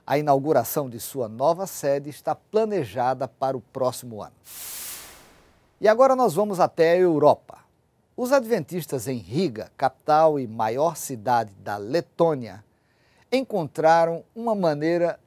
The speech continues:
divertida de compartilhar a Jesus em sua comunidade. Sabe como?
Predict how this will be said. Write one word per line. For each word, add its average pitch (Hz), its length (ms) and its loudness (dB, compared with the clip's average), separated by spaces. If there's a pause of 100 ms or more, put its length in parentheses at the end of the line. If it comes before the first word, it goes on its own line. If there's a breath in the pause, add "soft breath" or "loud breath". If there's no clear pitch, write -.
(140)
divertida 233 1000 -2
de 196 120 -6
compartilhar 156 680 -2
a 143 60 -2
Jesus 131 540 -4
em 135 140 -10
sua 135 320 -8
comunidade. 117 600 -12 (200)
Sabe 170 260 -6
como? 262 260 0